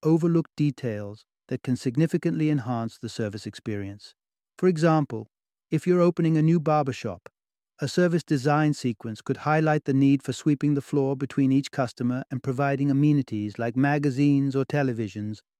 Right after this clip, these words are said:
to entertain customers who arrive early.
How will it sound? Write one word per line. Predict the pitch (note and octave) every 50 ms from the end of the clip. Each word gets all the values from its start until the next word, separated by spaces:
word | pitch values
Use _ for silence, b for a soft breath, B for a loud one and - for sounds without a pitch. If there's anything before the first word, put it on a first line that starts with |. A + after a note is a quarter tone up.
| _ _ -
to | - F#3+
entertain | G3+ G#3 - G#3 - - F3+ F3 E3+ E3
customers | - E3 D#3 C3+ - - C3+ C3+ C3 C3 -
who | C#3 D3 C#3+
arrive | C3+ C#3 C#3 C3+ C3+ C3+ B2 B2+
early. | C3+ C#3 C3 A2+ G#2+ G2+ G2+ G#2